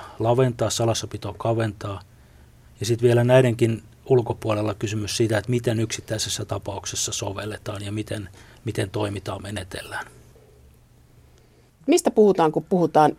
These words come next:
Speaker 2: julkisuuslainsäädännöstä?
Speaker 1: Siinä puhutaan tietysti perustuslain kaksitoista pykälästä, jossa on määritelty julkisuusperiaate.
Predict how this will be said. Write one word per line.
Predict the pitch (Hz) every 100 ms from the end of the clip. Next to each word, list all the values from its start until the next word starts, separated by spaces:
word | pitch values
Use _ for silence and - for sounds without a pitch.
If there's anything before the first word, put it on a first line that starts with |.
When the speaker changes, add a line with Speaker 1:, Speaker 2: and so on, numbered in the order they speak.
| _
Speaker 2:
julkisuuslainsäädännöstä? | 202 160 147 139 - 139 127 151 - - - - - - - - - - - - - - - - - - - - - - - - - - - -
Speaker 1:
Siinä | - 180 127
puhutaan | - 143 147 139
tietysti | 147 - 139
perustuslain | - 147 139 - - 131 127
kaksitoista | 131 - - 113 -
pykälästä, | 123 123 113 - - 117 - _ _ _ _ _ -
jossa | 143 123 - 127 120 - - - - - - - - - - -
on | 131 123
määritelty | 131 120 113 107
julkisuusperiaate. | 120 120 104 101 107 - 107 90 90 - -